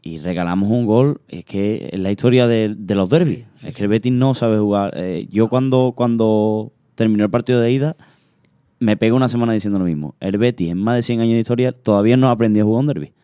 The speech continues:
Speaker 2: No, no, no. Porque tiene otro tipo de A D N, que, que compite de manera distinta a este tipo de partidos. Por eso yo he dicho muchas veces que al final creo que sería muy sano si el Betis pasa olímpicamente este tipo de partidos. No va a decir que no compite, que no lo juega, que no le demos importancia, lógicamente la tiene,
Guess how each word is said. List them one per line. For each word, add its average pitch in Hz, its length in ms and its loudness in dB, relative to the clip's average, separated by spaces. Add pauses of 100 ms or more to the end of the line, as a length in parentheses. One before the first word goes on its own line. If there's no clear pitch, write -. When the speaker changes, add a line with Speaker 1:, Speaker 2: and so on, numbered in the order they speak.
Speaker 2:
No, 135 120 -14
no, 123 80 -16
no. 113 180 -20 (220)
Porque 147 180 -14
tiene 160 200 -10
otro 170 180 -10
tipo 151 240 -8
de 139 60 -6
A 127 60 -8
D 127 120 -6
N, 107 240 -14 (320)
que, 127 340 -20
que 123 300 -16
compite 135 380 -14
de 156 120 -6
manera 151 240 -8
distinta 151 280 -10
a - 20 -8
este 151 140 -12
tipo 151 160 -8
de 151 60 -6
partidos. 151 340 -8 (320)
Por 156 100 -6
eso 160 140 -4
yo 196 60 0
he 185 40 0
dicho 190 180 -4
muchas 185 220 -6
veces 175 240 -6
que - 80 -8
al 175 80 -6
final 160 460 -6
creo 160 240 -6
que 175 240 -8
sería 143 200 -10
muy 170 140 -6
sano 170 240 -4
si 170 100 -8
el 147 100 -4
Betis 170 320 -6 (160)
pasa 165 280 -4
olímpicamente 147 480 -8
este 139 160 -8
tipo 143 140 -8
de 139 80 -4
partidos. 143 360 -8
No 113 120 -16
va 117 60 -16
a - 20 -14
decir 131 180 -14
que 131 100 -12
no 135 120 -10
compite, 151 400 -8
que 139 80 -10
no 131 80 -10
lo 135 120 -6
juega, 160 300 -4
que 120 140 -14
no 127 140 -12
le 135 120 -10
demos 143 220 -10
importancia, 156 480 -10
lógicamente 135 400 -10
la 143 160 -8
tiene, 160 280 -8